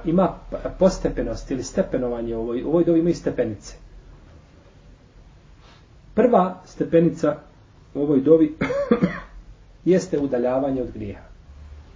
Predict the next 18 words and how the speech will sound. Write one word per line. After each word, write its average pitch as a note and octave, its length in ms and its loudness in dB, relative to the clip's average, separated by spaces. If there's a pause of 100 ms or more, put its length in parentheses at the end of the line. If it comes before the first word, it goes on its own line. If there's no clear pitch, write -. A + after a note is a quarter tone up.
(500)
Da B2 80 -6
uzvišeni C3+ 400 -6
Allah B2+ 260 -6
te - 60 -8
barek B2 240 -6
tala B2 140 -6
udali B2 360 -6 (400)
od A#2 200 -6
grijeha. G#2 300 -6 (1120)
Druga A#3 320 6
je A#3 300 6 (640)
da C#3+ 100 -2
se - 180 -6
ti G3 160 0
grijesi D3 540 4 (1160)
čiste. - 460 -2 (4000)
Potom E3 360 4
je E3+ 160 0